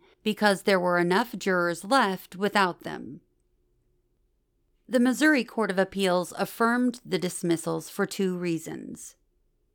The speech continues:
First, it reasoned that the jurors' belief that Finney's conduct was sinful, meaning immoral and wrong, provided a sustainable ground for concluding that they would not impartially and fairly decide her claim that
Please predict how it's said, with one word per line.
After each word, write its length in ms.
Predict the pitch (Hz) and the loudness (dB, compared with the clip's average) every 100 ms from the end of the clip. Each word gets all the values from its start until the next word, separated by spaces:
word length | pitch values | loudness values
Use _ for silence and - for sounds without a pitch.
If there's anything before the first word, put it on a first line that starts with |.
| _ _ _ _ _ _ _ | _ _ _ _ _ _ _
First, 640 | - 285 202 175 - - _ _ _ - | 0 4 4 2 -8 -18 _ _ _ -2
it 220 | 233 - | -2 0
reasoned 600 | 233 277 240 202 185 180 - | 0 0 2 0 0 -2 -2
that 280 | 202 196 | -2 0
the 80 | 208 | -2
jurors' 480 | 175 208 233 277 226 | -4 0 0 0 -2
belief 440 | 277 208 180 180 - | -4 -4 -4 -4 -2
that 220 | 175 - | -2 -4
Finney's 460 | - 247 214 185 | -2 2 2 0
conduct 540 | - 226 226 190 170 165 | -4 -4 -2 -2 -4 -6
was 160 | 170 | -8
sinful, 680 | - 302 302 302 170 151 160 - _ _ 190 | 0 4 4 2 -4 -4 -10 -16 _ _ 0
meaning 440 | 190 180 175 170 | 2 2 2 0
immoral 640 | - 185 196 185 175 170 170 | 0 2 4 2 2 0 -4
and 220 | 165 160 | -6 -2
wrong, 640 | 185 220 185 160 160 170 - _ _ _ _ _ | 0 2 2 -2 -6 -8 -12 _ _ _ _ _
provided 640 | - 202 220 247 285 277 - | -2 4 4 4 2 0 0
a 140 | 185 | -2
sustainable 800 | - 196 - 226 247 269 226 262 | -2 -6 0 2 2 0 0 -2
ground 420 | - 180 175 175 | 2 2 4 0
for 160 | - 180 | -2 -4
concluding 800 | - 185 - 226 185 170 170 170 | -2 -4 -2 -2 0 0 0 -2
that 300 | 196 175 - | -4 -4 2
they 180 | 226 220 | 2 4
would 220 | 190 170 | 0 2
not 300 | 190 240 302 - | 4 4 2 0
impartially 800 | 185 185 - 269 - 208 175 170 | -2 0 2 0 0 -4 -2 0
and 180 | 175 | -2
fairly 500 | - 226 247 226 170 | 0 0 2 0 -2
decide 420 | 160 175 190 170 175 | -4 -4 -2 -2 -4
her 80 | |
claim 480 | 170 - 214 185 175 | -8 -6 0 0 0
that 200 | 175 165 | -2 -6